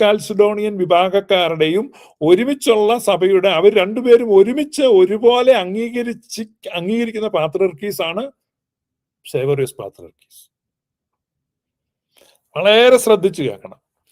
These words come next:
അതായത് അന്ത്യോക്യയിലെ യൂണിഫൈഡ് ചർച്ചിന്റെ അവസാനത്തെ പാത്രിയർക്കീസ്, പിന്നീട്, ആ, അന്ത്യോക്യയിലെ സഭ രണ്ടായി, ഇത് ഗ്രീക്ക് സഭയും സുറിയാനി സഭയും രണ്ടാകുകയാണ്. ഇന്നും ആ രണ്ട് സഭ നിൽക്കുകയാണ്.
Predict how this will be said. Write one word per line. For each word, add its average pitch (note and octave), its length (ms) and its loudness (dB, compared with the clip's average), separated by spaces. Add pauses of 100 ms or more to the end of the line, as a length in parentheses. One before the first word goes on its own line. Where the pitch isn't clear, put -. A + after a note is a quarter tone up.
(440)
അതായത് D#3+ 600 0 (600)
അന്ത്യോക്യയിലെ A#3+ 720 -2
യൂണിഫൈഡ് C4+ 840 0
ചർച്ചിന്റെ F3 760 -4 (1120)
അവസാനത്തെ A#3+ 1080 0
പാത്രിയർക്കീസ്, F3 840 -4 (600)
പിന്നീട്, A3 480 -2
ആ, F3+ 280 -4
അന്ത്യോക്യയിലെ F#3 360 -4
സഭ E3+ 200 -2
രണ്ടായി, D#3+ 340 -4
ഇത് B2 80 -14
ഗ്രീക്ക് F3 400 -10
സഭയും F#3 480 -4
സുറിയാനി E3 400 -6
സഭയും C3+ 340 -6
രണ്ടാകുകയാണ്. A#2+ 500 -6 (760)
ഇന്നും A#3 300 2
ആ A3+ 100 4
രണ്ട് G#3+ 240 2
സഭ F#3+ 220 2
നിൽക്കുകയാണ്. D#3+ 580 -4